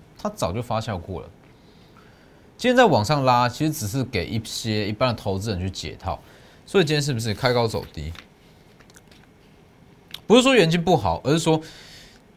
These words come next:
不是，不是这样子看利多在操作，不是说，“哇，切入太阳能，切入Tesla，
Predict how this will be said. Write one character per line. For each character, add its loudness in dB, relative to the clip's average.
不 4
是， 0
不 -4
是 -2
这 4
样 4
子 0
看 2
利 -2
多 0
在 4
操 -2
作， -6
不 -2
是 0
说 0
，“哇， 2
切 4
入 2
太 4
阳 6
能， 2
切 2
入 6
Tesla， 2